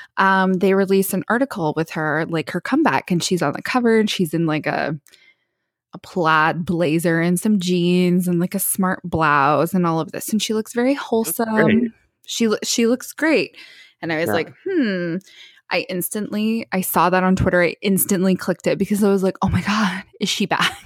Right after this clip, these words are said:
Speaker 1: <laughs> Is she back? 'Cause she was so funny. I loved her movies. And she gave a really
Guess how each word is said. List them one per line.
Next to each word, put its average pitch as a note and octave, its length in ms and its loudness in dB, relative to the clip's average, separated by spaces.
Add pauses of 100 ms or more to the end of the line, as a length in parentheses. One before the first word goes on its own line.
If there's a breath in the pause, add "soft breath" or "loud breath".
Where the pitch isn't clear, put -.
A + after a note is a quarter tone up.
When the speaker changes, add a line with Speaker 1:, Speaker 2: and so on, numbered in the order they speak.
(120)
Speaker 1:
<laughs> - 540 -14
Is A3+ 120 0
she B3 160 2
back? F3+ 240 2
'Cause B3 100 2
she C4 120 2
was C4 100 2
so A3+ 300 0
funny. A3+ 400 0
I C#3 40 -2
loved D3 240 -4
her F3+ 100 -6
movies. F3+ 600 -4 (640 loud breath)
And G3+ 540 0
she - 160 -4
gave F#3+ 160 2
a G3 100 4
really F3+ 640 2